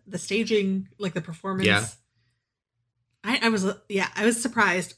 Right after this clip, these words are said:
Speaker 1: I, I do think maybe it suffered because Little Tot was,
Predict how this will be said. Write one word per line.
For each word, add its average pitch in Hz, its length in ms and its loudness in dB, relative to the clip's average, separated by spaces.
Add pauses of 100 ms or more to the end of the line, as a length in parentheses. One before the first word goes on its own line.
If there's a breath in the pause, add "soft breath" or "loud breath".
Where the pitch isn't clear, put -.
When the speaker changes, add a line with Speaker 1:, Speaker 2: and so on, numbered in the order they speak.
Speaker 1:
I, 226 180 2
I 214 100 4
do 254 200 4
think 240 260 -2
maybe 185 440 0
it 170 300 -6
suffered 185 640 -4 (1160)
because 190 400 -2
Little 185 200 -2
Tot 170 300 -6
was, - 380 -10